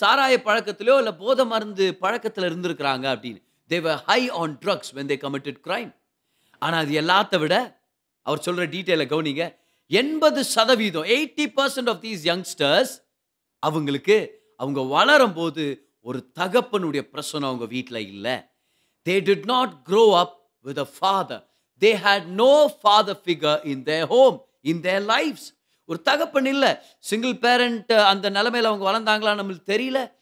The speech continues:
ஒருவேளை அனாதைகளா வளர்ந்தாங்களான்னு தெரியல. ஆனா, தகப்பனுடைய அன்பு கிடைக்காம அவங்க ஒரு தவறான பாதைக்கு போயிட்டாங்க. இன்னைக்கு கூட நல்லா ஞாபகம் வச்சுங்க,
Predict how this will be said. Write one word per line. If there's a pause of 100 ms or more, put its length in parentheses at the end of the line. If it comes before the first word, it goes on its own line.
(220)
ஒருவேளை
அனாதைகளா
வளர்ந்தாங்களான்னு
தெரியல.
ஆனா,
தகப்பனுடைய
அன்பு
கிடைக்காம (260)
அவங்க
ஒரு
தவறான
பாதைக்கு
போயிட்டாங்க.
இன்னைக்கு
கூட
நல்லா
ஞாபகம்
வச்சுங்க,